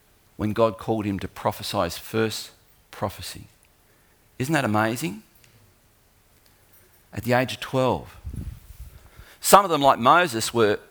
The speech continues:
eighty when they started. Eighty. Can you imagine God using an eighty-year-old?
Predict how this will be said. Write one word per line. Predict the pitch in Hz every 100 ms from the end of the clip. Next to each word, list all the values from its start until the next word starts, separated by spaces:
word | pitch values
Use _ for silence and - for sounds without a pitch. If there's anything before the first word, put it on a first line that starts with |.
| _ 131
eighty | 165 - - 92 - - _ _ _ _ _ _ _ _ _
when | 107 104
they | 87
started. | - 92 87 - - - _ _ _ _ _ _ _ -
Eighty. | - 180 202 - 123 - _ _ _ _ _ _ _ _ -
Can | 139
you | 143
imagine | 170 185 - 123
God | 92 127 127 90 78 - _ _ _ _ _ _ _ _ _ _ _
using | 123 143 151 127 87 67 - - - - _ _ _ _ _ _ -
an | 135 -
eighty-year-old? | 156 208 - 151 135 87 90 -